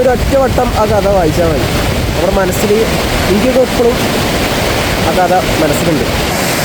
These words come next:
പുഴ ആലുമരം അതിൻ്റെ ചുവട്ടിൽ ഇരുന്നിട്ട്, അതിൻ്റെ ചുവട്ടിൽ ഇരുന്നിട്ടേ മലയാളത്തിലെ ആ സാഹിത്യ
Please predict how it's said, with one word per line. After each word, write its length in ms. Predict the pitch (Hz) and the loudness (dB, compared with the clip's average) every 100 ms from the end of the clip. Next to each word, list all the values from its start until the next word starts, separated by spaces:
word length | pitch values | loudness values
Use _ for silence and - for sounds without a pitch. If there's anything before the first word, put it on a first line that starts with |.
| - - - - - - - 185 | -2 -2 -2 -2 -2 -2 -2 -2
പുഴ 160 | 170 202 330 - - - - - - - - | -2 -2 -2 -4 -4 -4 -4 -2 -2 -2 -4
ആലുമരം 560 | 190 226 269 - 170 - - - 151 - - 262 262 | -2 -2 -2 -2 -2 -2 -2 -2 -2 -4 -4 -2 -2
അതിൻ്റെ 280 | - - 508 - | -2 -2 -2 0
ചുവട്ടിൽ 420 | 453 453 453 - - | 0 0 -2 -2 -2
ഇരുന്നിട്ട്, 360 | - 480 453 - - - - - - - - - - - - - - - - - | -2 0 0 -2 -4 -4 -4 -2 -2 -2 -2 -4 -4 -4 -4 -4 -2 -2 -2 -4
അതിൻ്റെ 220 | - - 233 | -2 -2 0
ചുവട്ടിൽ 340 | 233 226 214 262 | 0 0 -2 -2
ഇരുന്നിട്ടേ 320 | - 240 214 135 - - - 190 185 160 | -2 -2 -2 -2 -4 -4 -2 -2 -2 -2
മലയാളത്തിലെ 520 | 180 202 208 220 233 | 0 0 0 -2 -2
ആ 40 | 226 220 | -2 -2
സാഹിത്യ 360 | 202 208 240 | -2 -2 -2